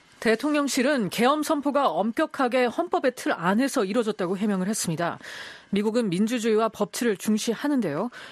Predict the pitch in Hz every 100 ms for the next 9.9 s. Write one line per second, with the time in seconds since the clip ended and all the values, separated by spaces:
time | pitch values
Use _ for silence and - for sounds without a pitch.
0 | - - - 247 247 202 175 202 233 180
1 | 170 185 113 127 202 233 254 214 160 202
2 | 247 - 220 214 240 226 175 185 196 233
3 | 220 - 208 180 120 226 214 220 233 185
4 | 311 285 240 254 151 - - - - -
5 | 226 196 - 311 294 277 190 220 247 202
6 | 247 208 165 - 247 190 123 - - -
7 | - 226 - 254 - 311 320 247 - 202
8 | 208 202 - 196 208 190 254 - 165 -
9 | - 208 143 - 165 151 135 151 175